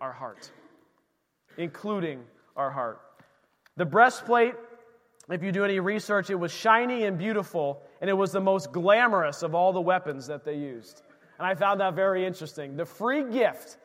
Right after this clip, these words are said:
from God, the free gift of righteousness, is the most beautiful and glamorous thing that we get to put on from our identity perspective.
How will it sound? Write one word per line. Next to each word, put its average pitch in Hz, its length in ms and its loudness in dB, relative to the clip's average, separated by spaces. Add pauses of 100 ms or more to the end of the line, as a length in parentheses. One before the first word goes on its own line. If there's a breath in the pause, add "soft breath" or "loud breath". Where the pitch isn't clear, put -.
(160 soft breath)
from 240 400 8
God, 160 400 8 (240 loud breath)
the 208 140 4
free 262 320 4
gift 277 320 8
of 233 160 4
righteousness, 190 680 2 (160 loud breath)
is 220 180 4
the 220 140 4
most 196 460 4
beautiful 285 720 4 (140 loud breath)
and 226 180 -2
glamorous 226 640 2
thing 202 320 0 (160 loud breath)
that 202 160 6
we 214 140 0
get 196 180 0
to 190 80 -2
put 185 220 2
on 156 340 4 (500)
from 180 180 -2
our 170 140 2
identity 160 480 -2
perspective. 127 600 -14